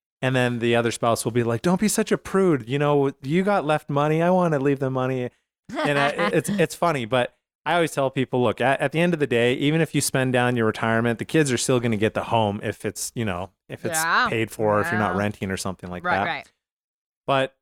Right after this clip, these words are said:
Speaker 1: the whole thing is, is you gotta begin with the end in mind. And you have to say, "What is retirement? And what does it look like for me? And what are the things that I wanna accomplish? And then how am I gonna accomplish that?"
Speaker 2: Mm-hmm.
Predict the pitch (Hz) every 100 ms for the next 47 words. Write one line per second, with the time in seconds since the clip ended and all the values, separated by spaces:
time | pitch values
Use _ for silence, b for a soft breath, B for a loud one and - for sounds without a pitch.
0 | - 139 143 175 - 147 117 131 139 123
1 | 117 120 175 180 120 98 127 143 127 110
2 | 117 117 107 95 92 82 - - 131 127
3 | 143 156 151 - 135 120 123 117 151 180
4 | 139 127 131 - 120 110 98 90 _ _
5 | _ _ _ 123 120 117 147 170 180 139
6 | 139 143 127 - 123 110 110 123 - -
7 | 123 120 135 147 160 - 147 135 139 127
8 | 117 117 110 - 98 98 127 127 - 139
9 | 131 123 120 _ _ _ - 156 170 156
10 | 131 117 107 110 107 107 110 98 110 -
11 | 104 107 175